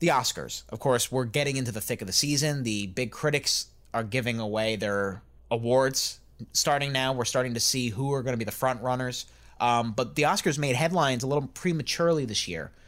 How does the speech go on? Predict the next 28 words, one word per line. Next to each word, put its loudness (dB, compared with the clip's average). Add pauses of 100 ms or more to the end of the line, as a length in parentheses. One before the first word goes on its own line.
(120)
by 2 (420)
teasing 4
the 2
idea 2
of -4
a 0
best 0
popular 0
film -2
category, -6
something -4
that 0
w-, -4
was -4
met -2
with -6
a -4
lot 4
of 0
backlash, 2
and -4
we -4
talked 2
about 2
it -2
on -2
this -2
show. -4